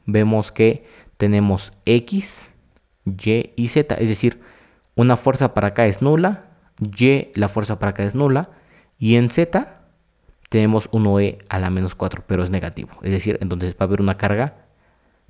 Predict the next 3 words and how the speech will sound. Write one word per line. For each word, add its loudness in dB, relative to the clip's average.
para -4
acá. -16
Continuamos 2